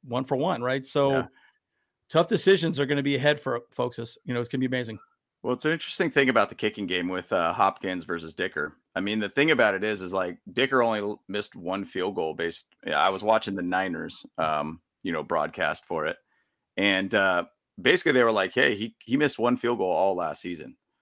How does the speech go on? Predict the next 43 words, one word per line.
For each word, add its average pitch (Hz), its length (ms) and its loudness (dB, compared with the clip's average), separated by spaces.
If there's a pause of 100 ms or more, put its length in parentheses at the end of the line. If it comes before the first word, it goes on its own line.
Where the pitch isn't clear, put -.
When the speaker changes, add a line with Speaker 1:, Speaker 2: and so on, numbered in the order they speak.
(140)
Speaker 1:
Yep. 143 140 2
Speaker 2:
And, 92 340 0 (100)
you 95 120 -4
know, 98 140 0
for 104 160 0
a 90 60 -4
guy 101 240 8
that 110 160 4
basically 101 340 -2
jumped 101 260 -2
around 95 200 0
a 87 40 -10
couple 104 260 -2
different 90 300 -6
teams 87 400 -6
and 82 260 -6
a 78 40 -10
guy 101 240 2
that 92 160 -4
came 98 200 -4
in 92 80 -4
and 85 80 -6
made 92 180 -2
a 82 40 -8
couple 87 420 -4 (440)
clutch, - 540 0 (520)
uh, 76 260 2 (100)
kicks - 320 2
to 113 60 -10
be 104 80 0
able 101 120 0
to 101 60 -4
win 101 220 0
games 113 280 0
for 87 180 -4
us 82 100 -8
last 82 280 -2
year, 82 200 -6 (380)
it's - 180 -8
pretty 170 240 6
hard 113 300 6
to 98 100 -4
not 95 300 4